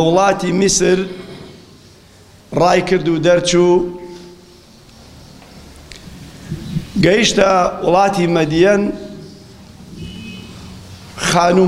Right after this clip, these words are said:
ماڵی نەبوو، پارە و سامانی نەبوو، خواردنی نەبوو، هاوسەری نەبوو.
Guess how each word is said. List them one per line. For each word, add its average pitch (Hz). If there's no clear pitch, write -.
ماڵی 180
نەبوو، 165
پارە 151
و 165
سامانی 170
نەبوو، 165
خواردنی 175
نەبوو، 180
هاوسەری 202
نەبوو. 147